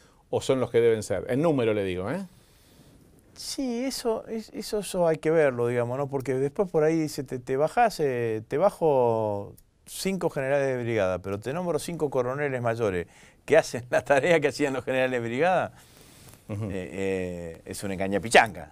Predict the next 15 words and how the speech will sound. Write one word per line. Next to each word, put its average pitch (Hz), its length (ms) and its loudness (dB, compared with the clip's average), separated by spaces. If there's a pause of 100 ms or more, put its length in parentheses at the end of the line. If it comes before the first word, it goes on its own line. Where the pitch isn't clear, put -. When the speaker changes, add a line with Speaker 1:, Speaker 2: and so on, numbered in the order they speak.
(120)
Speaker 1:
Sí. 147 100 -2
Speaker 2:
<laughs> - 20 -
digamos, 127 420 0
¿no? 147 160 4
A-, 120 200 6 (280)
analicémoslo, 107 1120 0
analicémoslo 95 880 -4
mo-, 95 180 -6
con, 87 440 -10
con 90 220 -10
mayor, 90 640 -6 (720)
con 90 180 -8
mayor 92 320 -2
claridad. 90 560 -2 (1080)
Eh, 95 240 -8